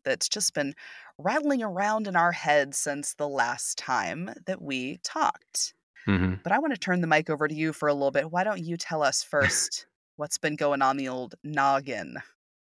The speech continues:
Speaker 2: Uh, yeah, so apparently it's wedding season. Like, you and I talked a bit
Speaker 1: What?
Speaker 2: about h-, how Sarah and I had gotten married
Speaker 1: <laughs>
Speaker 2: last week, but then I found out that Rob and Guido over at Dear Watchers got hitched, like, a few days before Sarah and I did. <laughs> And,
Speaker 1: Stop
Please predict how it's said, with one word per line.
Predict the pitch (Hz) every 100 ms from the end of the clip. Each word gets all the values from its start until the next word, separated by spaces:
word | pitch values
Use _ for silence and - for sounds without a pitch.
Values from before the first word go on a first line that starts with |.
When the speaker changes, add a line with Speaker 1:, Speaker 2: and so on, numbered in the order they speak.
| _ -
Speaker 2:
Uh, | 120 117 113 110 110 123
yeah, | 226 262
so | - 147 147 156 -
apparently | - - 123 117 147 143
it's | 131 - -
wedding | 117 - 98
season. | 85 90 73 58 -
Like, | 104 101
you | 101 117
and | 120
I | 113 113 117
talked | 113 - 151 151
a |
bit | 101
Speaker 1:
What? | 95
Speaker 2:
about | -
h-, | - - -
how | - 104 95
Sarah | - 95
and | 101
I |
had | 101 101
gotten | 98 104
married | 104 87 87
Speaker 1:
<laughs> |
Speaker 2:
last | 85 87 -
week, | 92 95 - - - - _
but | 135 -
then | 143 143 143 -
I | 120 123 135
found | 139 131
out | 127 120
that | 120
Rob | 110 107 113
and | 131 123
Guido | 135 - 101 101 107
over | 113 120 127
at | 113
Dear | 131
Watchers | 139 151 175 120 110
got | - 113
hitched, | - 123 - -
like, | 110
a | -
few | - 131
days | 127 123 120
before | 123 131
Sarah | 123 123 156
and | 95
I | 170 -
did. | - - _ _
<laughs> | _ _ _ -
And, | -
Speaker 1:
Stop | - 605